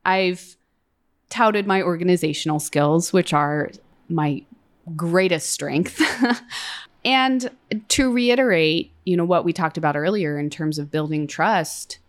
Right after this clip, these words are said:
that is so important to me, is that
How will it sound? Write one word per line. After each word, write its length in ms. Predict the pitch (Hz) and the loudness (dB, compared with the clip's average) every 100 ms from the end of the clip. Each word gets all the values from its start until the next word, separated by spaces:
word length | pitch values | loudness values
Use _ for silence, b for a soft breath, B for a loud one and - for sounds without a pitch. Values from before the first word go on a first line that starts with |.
| _ _ | _ _
that 300 | 247 160 151 _ _ _ _ | 0 0 0 _ _ _ _
is 640 | 175 165 160 156 - - - | 0 2 2 0 -6 -8 -10
so 400 | - - 175 175 | -8 0 4 4
important 480 | 165 151 156 147 143 | 2 0 -2 -4 -8
to 100 | 147 | -6
me, 280 | 143 127 - | -6 -6 -8
is 220 | 151 143 | -10 -6
that 260 | 143 135 - | -2 -2 -4